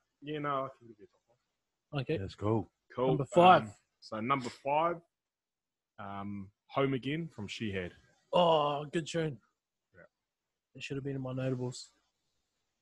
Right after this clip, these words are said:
Speaker 2: We're uplifting, uh,
Speaker 1: Are we just doing one?
Speaker 2: Yeah,
Speaker 1: One
Speaker 2: just
Speaker 1: each?
Speaker 2: one. So that's your five. Give me your number five. Do, do you have notables or?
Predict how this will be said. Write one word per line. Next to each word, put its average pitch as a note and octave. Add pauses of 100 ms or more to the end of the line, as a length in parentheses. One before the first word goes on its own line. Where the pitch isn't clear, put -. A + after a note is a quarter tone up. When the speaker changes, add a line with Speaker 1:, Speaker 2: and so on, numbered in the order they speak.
(920)
Speaker 2:
We're D#3+
uplifting, B2+
uh, A#2+ (360)
Speaker 1:
Are G2+
we G2
just F#2+
doing F#2+
one? B2 (460)
Speaker 2:
Yeah, C3+
Speaker 1:
One G2+
Speaker 2:
just C3+
Speaker 1:
each? C#3
Speaker 2:
one. C#3
So -
that's B2+
your B2+
five. D3+
Give D3
me C#3
your C3+
number C3
five. C#3 (720)
Do, D3+
do -
you C#3
have C3+
notables E3
or? C3